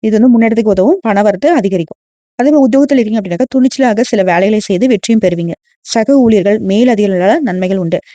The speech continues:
கணவன் மனைவி கிட்ட இருந்த கருத்து வேற்றுமை அகலுது, நெருக்கம் அதிகமாகுது. வாழ்க்கை துணையுடைய ஆதரவுமே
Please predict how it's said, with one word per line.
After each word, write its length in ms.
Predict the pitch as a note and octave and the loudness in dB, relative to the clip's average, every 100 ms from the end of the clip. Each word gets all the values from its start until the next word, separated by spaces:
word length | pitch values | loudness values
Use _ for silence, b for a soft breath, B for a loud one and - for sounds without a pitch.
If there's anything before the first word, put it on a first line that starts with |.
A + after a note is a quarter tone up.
| _ | _
கணவன் 380 | - A3 A#3+ C4+ | -2 0 2 2
மனைவி 240 | A#3 G3 | 2 -2
கிட்ட 160 | G3+ F#3+ | -4 -2
இருந்த 120 | G3 | -2
கருத்து 220 | F#3+ G3 B3 | -2 -2 -2
வேற்றுமை 340 | G3+ - G#3 C#4+ F#3 | -2 -2 -4 -4 -4
அகலுது, 340 | F#3+ E3+ F3 | -4 -2 -4
நெருக்கம் 420 | - F#3+ F#3 G#3+ G3+ | -4 -2 -2 0 0
அதிகமாகுது. 460 | F3 F#3 F3+ F#3+ | 0 -2 -2 0
வாழ்க்கை 360 | C4 F3+ F#3+ A#3+ | 0 0 0 0
துணையுடைய 260 | G#3+ F#3+ F3+ | -2 -2 -2
ஆதரவுமே 420 | F3+ F3+ F#3 A3 | -2 -4 0 -2